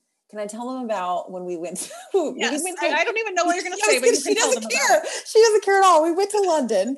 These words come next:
Speaker 1: right? We went to London a few years ago. And two things. Number one is when we walked into our rental house, there were, like, lo-, it was like a, it was like a home, like a family home. So there was a master bedroom, and, like, I was in one of the kids' bedrooms 'cause there were sailboats on the wall,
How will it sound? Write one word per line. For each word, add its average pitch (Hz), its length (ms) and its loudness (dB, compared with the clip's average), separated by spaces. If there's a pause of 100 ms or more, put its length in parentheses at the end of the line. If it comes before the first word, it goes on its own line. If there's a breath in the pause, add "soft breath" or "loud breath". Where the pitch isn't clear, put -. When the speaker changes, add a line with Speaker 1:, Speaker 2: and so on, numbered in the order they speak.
Speaker 1:
right? 247 180 0
We 285 60 -4
went 294 160 -6
to - 120 -20
London 254 280 -4
a 247 40 -8
few 247 160 -8
years 208 200 -8
ago. 160 360 -8 (420 loud breath)
And 214 420 -4
two 262 140 -6
things. 170 320 -10
Number 226 200 -4
one 196 380 -6 (220 loud breath)
is 208 120 -2
when 220 120 -2
we 208 80 2
walked 214 340 2
into 262 220 -4
our 208 120 0
rental 196 220 -8
house, 151 480 -12
there 214 80 -6
were, 185 100 -6
like, 175 160 -10
lo-, 214 220 -10
it 220 60 -8
was 254 100 -8
like 285 160 -4
a, 254 120 -4
it - 140 -12
was 233 80 -10
like 262 140 -8
a 240 60 -12
home, 269 340 -10
like 254 100 -12
a 269 60 -14
family 262 380 -10
home. 208 480 -14 (220 soft breath)
So 175 100 -10
there 165 40 -6
was 156 140 -8
a 151 40 -12
master 147 360 -12
bedroom, 190 520 -4
and, 151 120 -8
like, 156 260 -4
I 214 180 -2
was 233 180 -4
in 196 240 -8
one 190 100 -8
of 180 60 -6
the 170 80 -10
kids' 175 340 -10
bedrooms 277 540 -4
'cause 196 160 -8
there 185 80 -10
were 170 40 -10
sailboats 175 520 -4
on 240 60 -6
the 254 80 -6
wall, 262 520 -2